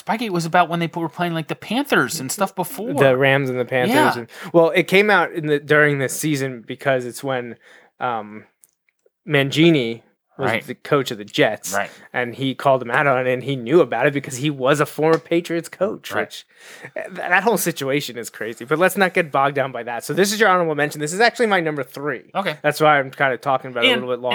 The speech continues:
Speaker 2: longer.
Speaker 1: yeah, I could, I could see that.
Speaker 2: And
Speaker 1: I
Speaker 2: this
Speaker 1: can
Speaker 2: is
Speaker 1: see
Speaker 2: number
Speaker 1: that.
Speaker 2: three for a lot of the same reasons that you mentioned. One, you know, I needed the Patriots to lose 'cause I just, no, I did not want them to be undefeated. That couldn't happen. And there was no way that I thought the Giants, who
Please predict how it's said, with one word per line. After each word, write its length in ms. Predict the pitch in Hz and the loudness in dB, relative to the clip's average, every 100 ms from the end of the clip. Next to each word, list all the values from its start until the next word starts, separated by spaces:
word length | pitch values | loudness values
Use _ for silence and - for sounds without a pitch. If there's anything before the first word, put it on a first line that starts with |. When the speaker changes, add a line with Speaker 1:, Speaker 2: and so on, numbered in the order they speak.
| - | -2
Speaker 2:
longer. 80 | 113 | -2
Speaker 1:
yeah, 160 | 220 160 | 0 2
I 60 | |
could, 180 | 202 190 165 | 0 -4 -6
I 80 | 202 | -6
could 140 | 208 | -6
see 160 | 120 92 | -6 -6
that. 180 | 87 | 0
Speaker 2:
And 80 | 170 | 4
Speaker 1:
I 40 | 214 | 4
Speaker 2:
this 100 | 233 | 6
Speaker 1:
can 60 | |
Speaker 2:
is 20 | 240 | 4
Speaker 1:
see 40 | |
Speaker 2:
number 140 | 220 | 4
Speaker 1:
that. 60 | 190 | 2
Speaker 2:
three 160 | 190 180 | 4 4
for 160 | 170 | 6
a 60 | 139 | 8
lot 180 | 143 160 | 6 6
of 60 | |
the 60 | 135 | 2
same 260 | 156 139 | 2 2
reasons 260 | 135 131 117 | -2 -4 -4
that 140 | 117 | -2
you 100 | 165 | 2
mentioned. 480 | 180 120 120 135 135 | 4 2 0 -4 0
One, 480 | 147 147 143 135 113 _ - | 4 4 2 -6 -12 _ -4
you 140 | 156 | -2
know, 280 | 131 123 - _ _ 156 | 0 -2 -4 _ _ 0
I 160 | 151 | 2
needed 300 | 147 160 170 | 2 4 4
the 60 | 151 | 4
Patriots 360 | 151 135 139 143 | 2 0 -4 -6
to 80 | |
lose 420 | 127 107 113 - - | -4 -6 -8 -12 -12
'cause 220 | - 127 | -8 -4
I 160 | 127 127 | -2 -4
just, 380 | 131 135 - - 190 | -2 -4 -4 -12 -8
no, 400 | 143 147 127 123 | 2 6 6 6
I 100 | 131 | 4
did 140 | 135 | 2
not 240 | 131 123 131 | 0 0 -2
want 160 | 123 | -4
them 160 | 127 131 | -6 -8
to 40 | |
be 240 | 123 120 117 | -8 -2 -2
undefeated. 600 | 123 113 - 107 104 104 | -2 -6 -10 -10 -10 -6
That 240 | 117 - | -6 -6
couldn't 240 | - 143 120 | -4 -4 -2
happen. 400 | 120 98 - 131 | -8 -8 -10 -6
And 140 | 143 | 4
there 80 | 160 | 6
was 160 | 170 151 | 6 2
no 300 | 151 156 156 | 4 6 6
way 320 | 143 143 127 | 4 4 0
that 220 | 120 139 | -4 -2
I 100 | 117 | -2
thought 400 | 117 - 143 127 | -4 0 2 2
the 60 | 139 | -4
Giants, 460 | 131 131 123 117 | -4 -2 -2 -6
who 100 | 156 | -10